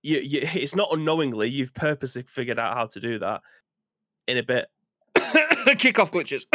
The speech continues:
Speaker 2: <coughs>
Speaker 1: Yeah.
Speaker 2: Sorry.
Speaker 1: But th-, th-, this, I know another thing as well. It's like,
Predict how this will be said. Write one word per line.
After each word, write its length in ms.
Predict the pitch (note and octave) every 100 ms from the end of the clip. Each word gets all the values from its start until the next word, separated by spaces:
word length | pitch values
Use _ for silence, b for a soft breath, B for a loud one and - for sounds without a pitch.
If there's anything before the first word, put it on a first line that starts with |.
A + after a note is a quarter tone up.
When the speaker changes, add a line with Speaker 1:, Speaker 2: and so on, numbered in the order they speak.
| -
Speaker 2:
<coughs> 260 | A#3+ G3+ C3 B E3
Speaker 1:
Yeah. 120 | B2+ B2+ -
Speaker 2:
Sorry. 280 | - D2 - -
Speaker 1:
But 140 | -
th-, 160 | F#3+ G#3+
th-, 140 | A#3 G#3
this, 200 | A3 F3+ D3
I 60 | F#3+
know 200 | G#3+ F3
another 280 | G#3 A3
thing 240 | G#3 D3 A#2
as 140 | B2
well. 160 | E3 D#3
It's 180 | B2 F3
like, 300 | E3+ F3+